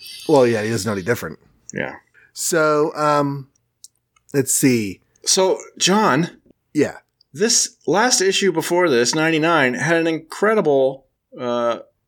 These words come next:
Speaker 2: uh, uh, cliffhanger.
Speaker 1: Of Thor going crazy and doing lots of crazy stuff.
Speaker 2: And I don't understand how they satisfied that. Or
Speaker 1: I
Speaker 2: did I
Speaker 1: don't
Speaker 2: miss it?
Speaker 1: I don't think they did.
Speaker 2: Right? They just ignored it completely, except for the part where everybody hates Thor, but they don't explain how that happened.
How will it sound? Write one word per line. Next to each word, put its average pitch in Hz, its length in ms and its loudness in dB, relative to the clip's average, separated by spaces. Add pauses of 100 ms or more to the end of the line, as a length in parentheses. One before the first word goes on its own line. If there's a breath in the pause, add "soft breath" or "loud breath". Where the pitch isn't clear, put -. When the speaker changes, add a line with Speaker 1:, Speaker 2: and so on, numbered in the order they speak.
(160)
Speaker 2:
uh, 120 400 0 (120)
uh, 120 300 -2
cliffhanger. 113 720 -2 (400)
Speaker 1:
Of 160 180 0
Thor 170 260 2
going 160 200 0
crazy 185 320 0
and 143 60 -2
doing 143 120 2
lots 139 160 -2
of - 80 -14
crazy 143 240 0
stuff. - 500 -6
Speaker 2:
And 170 140 2
I 202 80 4
don't 226 200 2
understand 220 540 2
how 208 180 2
they 208 260 2
satisfied 202 720 2
that. 85 340 0 (340)
Or - 100 -2
Speaker 1:
I 160 60 6
Speaker 2:
did 170 100 6
I - 60 8
Speaker 1:
don't 170 100 4
Speaker 2:
miss 220 240 0
it? - 240 -2 (340)
Speaker 1:
I 160 120 0
don't 208 300 0
think 202 240 0
they 185 160 2
did. 202 440 0 (280)
Speaker 2:
Right? 262 480 0 (500)
They 196 100 0
just 277 220 2
ignored 220 340 0
it 330 80 -4
completely, 202 540 2
except 175 280 0
for 190 80 2
the 175 80 2
part 175 220 0
where 165 120 2
everybody 165 280 2
hates 165 240 0
Thor, 180 280 2
but 120 120 -2
they 165 100 2
don't 190 160 2
explain 180 480 0
how 165 280 2
that 165 180 0
happened. - 440 -2